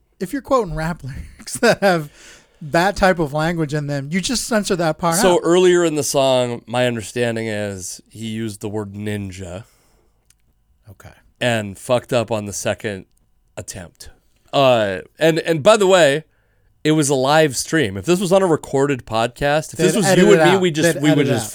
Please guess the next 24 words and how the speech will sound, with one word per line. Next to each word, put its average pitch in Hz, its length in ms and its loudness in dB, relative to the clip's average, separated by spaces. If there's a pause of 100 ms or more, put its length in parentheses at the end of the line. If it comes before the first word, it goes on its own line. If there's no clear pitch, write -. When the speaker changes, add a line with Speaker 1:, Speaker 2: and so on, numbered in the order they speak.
Speaker 2:
fucking 104 160 -4
edit 143 260 0
Speaker 1:
Edit 160 140 0
Speaker 2:
it - 0 -
Speaker 1:
it 131 40 2
Speaker 2:
out. 101 140 0
Speaker 1:
out. 95 40 -8
Speaker 2:
It 101 60 -8
wouldn't 143 200 -4
exist. 113 400 -10 (360)
So, 160 500 2 (520)
uh, 131 160 4
Glenn 175 360 2
Kuiper 147 680 0 (600)
goes 143 300 2
to 151 100 -12
the 143 80 -6
Negro 135 340 -2
League 127 180 -4
Museum. 110 640 -4 (180)
Speaker 1:
<laughs> - 220 -10
Speaker 2:
He's 120 240 -6
describing 151 640 2
it. 110 240 -2